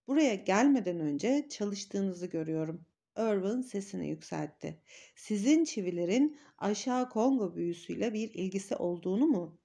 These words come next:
düşünüyorsunuz?" "Elbette hayır. Şifacılar tarafından fetişlerine çakılan çiviler asla çıkarılmaz. Üstelik Rom-, Yombe ritüelleri artık neredeyse hiç uygulanmıyor.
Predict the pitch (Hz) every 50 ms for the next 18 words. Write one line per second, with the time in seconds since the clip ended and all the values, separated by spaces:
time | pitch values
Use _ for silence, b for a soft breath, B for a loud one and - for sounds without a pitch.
0 | _ _ _ - 151 - - 160 147 131 131 135 131 - - 175 170 202 285 370
1 | 359 - _ _ _ _ _ _ _ _ _ _ B B B B B B B -
2 | 247 269 226 233 214 220 - 240 262 294 302 294 - 233 226 208 170 165 - -
3 | - _ _ _ _ - - - 233 - - 233 220 220 214 214 226 233 254 277
4 | 294 294 - 202 170 170 170 - 170 165 156 160 180 226 262 285 B B B B
5 | B B - - 208 202 202 233 226 - - - 233 233 240 247 269 277 269 -
6 | 196 190 - - 170 165 143 139 147 160 - - 233 214 226 220 214 220 233 254
7 | 262 269 262 - _ - - 226 226 233 233 - - 180 180 190 208 202 - -
8 | - - 175 165 165 165 165 165 160 165 160 160 - B B B B B B B
9 | - 233 240 - - 277 233 202 185 - - _ _ - 180 208 233 247 233 -
10 | - - 208 233 233 247 269 262 220 196 180 175 170 - - 185 175 165 165 170
11 | 170 165 165 175 240 277 285 B B B B B B - 196 214 247 262 262 -
12 | - 185 - - 196 233 254 247 208 196 165 160 165 160 - 220 233 262 254 247
13 | - _ - 262 269 285 277 - - 214 208 190 196 180 175 165 156 156 160 160
14 | 160 156 160 160 -